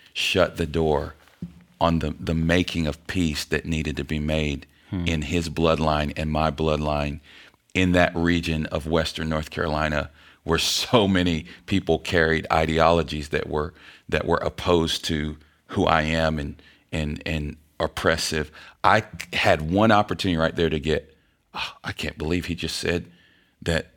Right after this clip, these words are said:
Speaker 1: the thought of me marrying his daughter offends him. I ain't got time for, for this.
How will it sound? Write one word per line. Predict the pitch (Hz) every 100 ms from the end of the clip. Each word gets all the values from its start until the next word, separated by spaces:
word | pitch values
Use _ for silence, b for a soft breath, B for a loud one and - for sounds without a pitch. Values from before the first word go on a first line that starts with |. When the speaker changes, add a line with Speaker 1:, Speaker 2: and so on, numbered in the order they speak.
| _ -
Speaker 1:
the |
thought | 82 82 90
of | 82
me | 90
marrying | 95 92 92
his | 92 87
daughter | 98 104
offends | 90 - 117 117
him. | 85 73 78 _ _ _ _ -
I | 131
ain't |
got | 90 78
time | 76 73
for, | 76 78 -
for | -
this. | 80 95 123